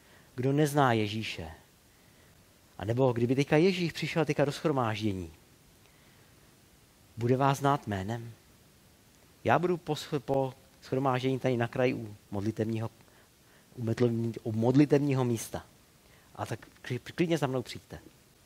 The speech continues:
Ale vy ostatní, pojďme se chvíli před Bohem stišit a naslouchat. Nechce nám teďka něco říct? Zkuste se zamyslet nad slovy naší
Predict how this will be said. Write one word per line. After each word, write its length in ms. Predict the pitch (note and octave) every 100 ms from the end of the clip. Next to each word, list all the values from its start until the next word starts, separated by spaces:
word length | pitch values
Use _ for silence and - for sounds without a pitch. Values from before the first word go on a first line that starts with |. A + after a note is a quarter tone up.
| - _ - _ _ _ - - - _ _ -
Ale 220 | G#2 B2+
vy 120 | E3
ostatní, 520 | D#3 - C#3 A2 F2 D#2+ - - - _ _ _ - _ -
pojďme 280 | C#3+ D#3+
se 140 | - D#3
chvíli 200 | C#3+ C#3+
před 200 | - C3
Bohem 240 | A#2+ B2+
stišit 380 | - B2+ - -
a 60 | A2+
naslouchat. 580 | A2 - C3+ B2+ F#2 - - - - - -
Nechce 320 | B2 - D#3+
nám 180 | D3+ B2
teďka 260 | B2+ C3+
něco 280 | C3 A#2+ C3
říct? 360 | G2+ A2+ - - - _ _ - _ - - - _ - _
Zkuste 340 | - F#3+ A3
se 140 | G3 D3
zamyslet 400 | C3 D3 - B2
nad 160 | A#2+
slovy 260 | - D3 C3
naší 460 | A#2 - C3 A2